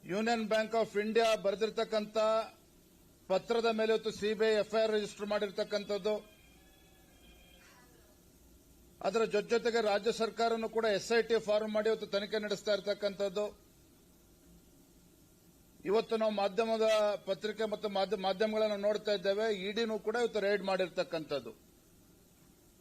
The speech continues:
ಬಹುಶಃ ರಾಜ್ಯದ ಇತಿಹಾಸದಲ್ಲಿ ಹಿಂದೆಂದೂ ಕೂಡ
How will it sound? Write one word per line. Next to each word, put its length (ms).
ಬಹುಶಃ 300
ರಾಜ್ಯದ 480
ಇತಿಹಾಸದಲ್ಲಿ 680
ಹಿಂದೆಂದೂ 420
ಕೂಡ 220